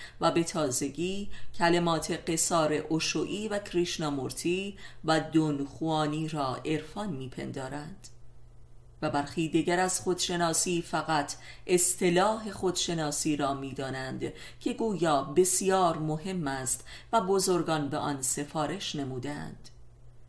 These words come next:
و نیز برخی با معجونی از یوگا و ورزش‌های رزمی و مدیتیشن موفق به ابداع عرفان مدرن شدند و نیز عده‌ای هم مشغول انرژی فروشی هستند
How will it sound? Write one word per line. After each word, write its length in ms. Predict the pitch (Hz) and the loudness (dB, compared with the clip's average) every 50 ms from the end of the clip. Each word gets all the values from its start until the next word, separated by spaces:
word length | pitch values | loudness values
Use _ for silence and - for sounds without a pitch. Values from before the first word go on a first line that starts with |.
| - - - - - - - - | -20 -20 -20 -20 -20 -20 -2 2
و 100 | 214 214 | 2 2
نیز 480 | 208 202 196 190 175 165 156 151 147 | 4 4 4 4 4 4 2 0 2
برخی 560 | 147 180 190 196 185 - - 151 143 139 135 135 | 2 2 2 2 -4 -4 0 0 0 0 0 -2
با 260 | 127 160 175 175 170 | 4 6 8 8 8
معجونی 720 | 170 170 175 170 - 175 175 - 190 185 175 175 175 175 - | 6 4 4 4 4 0 0 2 2 4 4 4 4 2 2
از 240 | - 170 160 151 | 0 0 0 0
یوگا 560 | 160 160 165 160 151 143 160 160 180 208 208 208 | 0 2 2 2 2 4 2 2 4 2 2 0
و 40 | 214 | 0
ورزش‌های 840 | 208 202 202 202 185 - - 180 175 - - 175 160 151 147 151 147 | 0 2 2 2 2 2 2 2 2 2 0 0 0 2 0 0 -2
رزمی 640 | 143 135 127 123 - 147 147 151 170 185 196 202 - - - - - - | -2 -2 0 -2 -2 -2 -2 -2 -2 -4 -4 -6 -8 -12 -14 -14 -8 2
و 120 | 170 170 170 | 4 4 4
مدیتیشن 1000 | 165 165 165 147 160 165 165 190 175 143 139 139 - - 156 147 135 131 127 123 - - - - - | 6 2 2 2 0 -2 0 0 0 0 0 0 -2 -2 -2 -2 -2 -4 -8 -10 -10 -16 -18 -12 -4
موفق 560 | - 214 190 208 202 202 - 208 196 190 - 180 | -4 0 2 2 2 2 4 2 2 2 4 2
به 240 | 180 180 - - | 2 2 4 2
ابداع 600 | 185 160 156 180 185 180 175 - - 165 165 147 | 0 0 2 2 4 4 4 2 2 0 0 0
عرفان 440 | 160 160 156 - - 156 156 147 147 | -2 -4 -4 -2 -2 -2 0 0 -2
مدرن 560 | 143 143 143 147 143 151 165 185 208 214 202 | -2 -2 -2 -2 -2 -2 -2 -2 -4 -6 -6
شدند 760 | 202 202 - - 156 139 143 143 135 131 135 131 135 135 113 - - - - - - | -6 -4 -4 -4 -2 -2 -2 -2 -2 -2 -4 -6 -6 -8 -10 -10 -12 -16 -16 -6 2
و 100 | - 185 | 2 4
نیز 400 | 185 190 190 180 175 175 165 - | 4 6 4 4 4 4 4 2
عده‌ای 580 | - - 175 175 156 - 185 196 220 202 190 180 | 0 2 0 0 2 4 2 2 2 0 -4 -4
هم 420 | 175 160 156 143 139 131 127 123 - - - - - | -4 -4 -4 -4 -2 -4 -6 -8 -8 -10 -16 -14 -4
مشغول 560 | - 202 196 190 - - - 196 196 185 175 180 | 0 0 2 2 0 0 0 4 4 6 4 4
انرژی 720 | - - 175 175 165 165 160 143 143 139 - 175 165 156 147 | 2 0 0 0 0 0 -2 -2 -2 -2 0 0 0 -2 -2
فروشی 600 | - - 175 156 156 147 139 135 - - 190 220 | -4 -2 0 0 0 0 0 -2 -2 -4 -4 -6
هستند 680 | 196 180 147 - - - 151 143 131 127 127 127 131 | -6 -4 -2 -2 -2 0 -2 -2 -2 -4 -4 -6 -8